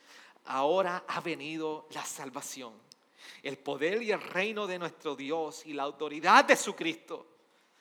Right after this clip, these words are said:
porque el acusador de nuestros hermanos, el que los acusa delante de Dios día y noche, ha sido arrojado". Mis amados, en esta época de Navidad,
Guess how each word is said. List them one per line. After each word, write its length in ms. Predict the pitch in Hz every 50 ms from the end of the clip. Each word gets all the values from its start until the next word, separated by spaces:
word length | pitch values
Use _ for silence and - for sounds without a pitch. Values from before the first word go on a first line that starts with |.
| _ _ _ -
porque 240 | 143 139 131 - 143
el 80 | 139 135
acusador 520 | 131 - 160 143 - 160 139 139 156 160
de 120 | 160 180 165
nuestros 340 | 160 156 - 165 156 127
hermanos, 600 | 143 139 143 147 147 143 127 120 110 104 - - _ _ _ _ _ - _ _ _ _ _ -
el 240 | 139 156 156 143 -
que 140 | - 156 147
los 200 | 147 147 139 120
acusa 560 | 131 139 135 - - 190 226 214 - 220 208
delante 460 | 180 180 170 160 180 196 190 - 185
de 160 | 170 165 156 139
Dios 480 | 156 170 175 170 185 180 - - -
día 180 | - 175 190 196
y 120 | 180 170
noche, 440 | 170 214 220 180 - - - 110 90 - _ _ _ _ -
ha 140 | - 156 -
sido 580 | - - - 185 180 156 139 113 104 117 - - _ _ _ _ _ _ _ _ _ -
arrojado". 540 | - - 131 123 104 123 117 107 107 107 101 _ _ _ _ _ _ _ _ _ _ _ _ _ _ _ _ _ _ - - - _ _ _ _
Mis 140 | - 151 151
amados, 640 | 143 151 143 151 156 160 131 107 98 - - - - _ _ _ _ _ _ - - - _ -
en 180 | 127 127 131
esta 340 | 165 190 185 - - 208 190
época 360 | 180 185 - 180 151 - 160
de 120 | 160 165 156
Navidad, 520 | 147 147 147 151 139 135 120 98 -